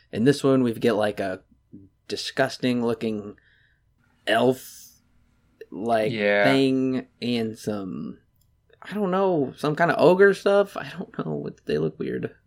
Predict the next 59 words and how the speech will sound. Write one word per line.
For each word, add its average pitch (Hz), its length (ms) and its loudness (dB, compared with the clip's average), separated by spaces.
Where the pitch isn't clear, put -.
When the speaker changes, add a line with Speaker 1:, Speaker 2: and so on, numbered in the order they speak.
Speaker 1:
They're, - 340 -8
they 147 100 4
look 156 160 0
terrible. 139 560 2
Terrible 156 340 6
character 127 380 2
designs. 95 360 -8
I 82 60 -12
hate 123 260 -2
them. 85 240 -10
Speaker 2:
You're 143 180 2
right. 92 160 2
And 170 100 4
I 185 40 6
know 208 160 4
that 180 180 6
there 180 220 4
is, 143 120 2
like, 143 120 4
a 101 80 4
haggler 127 540 0
in 117 120 -8
the 113 60 -4
game, 110 300 -2
but 135 100 6
he 151 60 4
looks 165 200 0
more 151 100 6
like 143 140 4
a 104 60 2
moblin. 117 540 -2
Like - 100 -2
a 110 60 0
Speaker 1:
Ugh. 113 60 6
Speaker 2:
regular 117 220 2
moblin, 104 360 2
just 104 120 -8
with 107 100 0
a - 20 0
different 104 300 -4
palette, 104 360 0
color 123 180 2
palette 117 240 4
on 117 140 2
him. 117 100 -6
Speaker 1:
Okay. - 220 -8
Speaker 2:
So, 120 520 4
Speaker 1:
Yeah. - 60 -20
Speaker 2:
there's 135 160 6
also 147 300 4
an 131 60 -4
old 131 220 4
man, 117 300 2
but 107 200 -4
that's - 280 -2
not 98 220 -8
the 95 100 -6
old 90 200 -8
man. 113 300 -8